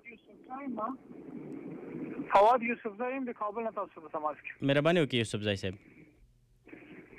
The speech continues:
Speaker 1: آه، زما د محترم میلمه نه دا یو سوال ده چې مونږ اصلي مشکل د افغانستان، آه، ب-،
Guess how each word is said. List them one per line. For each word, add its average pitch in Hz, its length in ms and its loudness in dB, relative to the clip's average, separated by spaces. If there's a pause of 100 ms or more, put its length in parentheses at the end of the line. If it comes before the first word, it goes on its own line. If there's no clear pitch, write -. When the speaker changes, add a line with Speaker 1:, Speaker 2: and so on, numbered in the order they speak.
Speaker 1:
آه، 85 1300 6 (440)
زما 285 380 4 (160)
د 247 40 2 (320)
محترم 196 540 0
میلمه 220 380 0
نه 240 120 2
دا 254 160 4
یو 294 140 2 (100)
سوال 202 280 6
ده 180 120 6
چې - 160 -4 (140)
مونږ 294 160 6 (160)
اصلي 202 340 2
مشکل 262 400 2
د 240 60 4
افغانستان، 196 640 4 (760)
آه، 165 320 10
ب-، 156 300 4